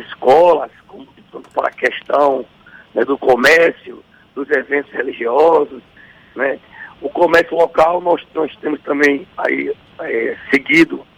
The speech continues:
nas orientações, questão, nós estamos no mês, né, no mês de chuva, e aí, às vezes,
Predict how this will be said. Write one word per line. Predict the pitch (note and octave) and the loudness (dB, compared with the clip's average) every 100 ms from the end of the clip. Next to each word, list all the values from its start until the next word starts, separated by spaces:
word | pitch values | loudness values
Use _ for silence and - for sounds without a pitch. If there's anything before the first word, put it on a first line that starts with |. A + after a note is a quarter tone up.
| - | -2
nas | - | 2
orientações, | C3 C#3+ C3 C3 B2 - C#3 D#3 B2 | 4 2 0 -2 -2 0 2 2 0
questão, | - - - C#3+ C#3 - - - - - | -2 -4 -2 -4 -4 -8 -18 -20 -14 -2
nós | A#2 | 0
estamos | C#3+ C#3+ | 2 4
no | D3 | 6
mês, | C#3+ D3 D3+ B2+ - - _ _ _ _ | 6 6 4 0 -10 -20 _ _ _ _
né, | - | -10
no | C3+ | -6
mês | D3 D3+ | -2 -2
de | D3 | -2
chuva, | - - F3 G3+ E3 D3+ - _ _ _ _ _ _ _ _ | -6 -2 0 2 2 0 -4 _ _ _ _ _ _ _ _
e | - B2 B2 A#2+ A2+ B2 A#2 F2 - - - - - - | -10 -4 -4 -2 -4 -6 -8 -10 -14 -18 -16 -16 -18 -6
aí, | A#2 A#2 C3+ C#3+ C3 C3+ - _ _ _ _ _ - - | 2 4 6 6 4 0 -8 _ _ _ _ _ -20 -4
às | A#2 A2+ | 0 0
vezes, | A#2 D#3+ C#3+ C#3+ | 2 2 2 -2